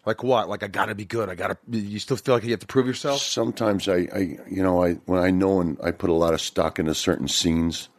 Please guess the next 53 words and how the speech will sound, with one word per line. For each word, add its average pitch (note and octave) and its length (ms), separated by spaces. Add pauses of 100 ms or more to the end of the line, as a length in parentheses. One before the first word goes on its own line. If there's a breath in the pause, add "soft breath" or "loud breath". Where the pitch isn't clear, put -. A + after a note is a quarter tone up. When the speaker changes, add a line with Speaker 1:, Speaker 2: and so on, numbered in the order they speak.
(540 soft breath)
Speaker 2:
and, E2+ 160
uh, C#2+ 240
I D#2 80
just - 280
want E2 220
them D#2 140
to, D2 160
I D#2 40
think F#2 200
it's - 120
just F2 200
a - 60
pressure E2 340
that D2+ 140
I D2+ 120 (180)
just - 280
want C#2+ 200
them D#2 120
to D2+ 80
be D2 260
as - 200
good D#2+ 200
as C#2+ 120
they C#2+ 120
c-, - 60 (240)
can C#2+ 180
be. C#2 260 (680 loud breath)
And B2+ 120
you D#3+ 60
know F3+ 100
how C3 140
sometimes, F2 480
you F#2 80
know, F2 100
you're F2+ 180
just, F#2 280 (920 soft breath)
I, C#3+ 320
I C3 140
did C3 180
this, C3 280 (300)
uh, - 280
just - 240
a - 40 (160)
couple G#2 240
weeks F#2+ 200
ago. F2 140
I D2+ 80
had F2 180
this - 240 (120)
really, B2 340
really G#2 320
emotional E2+ 520
scene G2+ 420